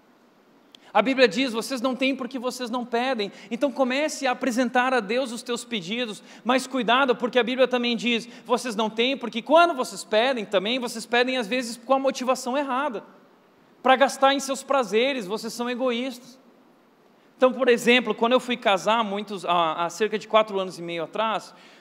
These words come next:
ah, eu e a Nath estávamos preparando o casamento, e o local onde nós íamos casar, ah, era um local que não tinha uma área coberta.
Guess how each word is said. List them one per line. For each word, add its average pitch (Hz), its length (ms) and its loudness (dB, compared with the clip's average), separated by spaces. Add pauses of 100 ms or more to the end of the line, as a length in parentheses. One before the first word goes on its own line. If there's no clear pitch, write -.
(320)
ah, 170 540 2 (200)
eu 226 160 8
e 240 60 2
a 214 80 2
Nath 220 240 0
estávamos 214 400 -2
preparando 214 480 2
o 208 40 -4
casamento, 185 680 -2 (280)
e 196 80 -2
o 233 60 2
local 233 440 4
onde 220 180 -4
nós 208 240 0
íamos 208 260 -8
casar, 160 720 0 (300)
ah, 170 340 0
era 202 160 0
um 226 60 0
local 220 320 2
que 226 100 -8
não 220 180 -6
tinha 226 280 -8
uma 208 100 -4
área 190 240 -2
coberta. 160 680 -4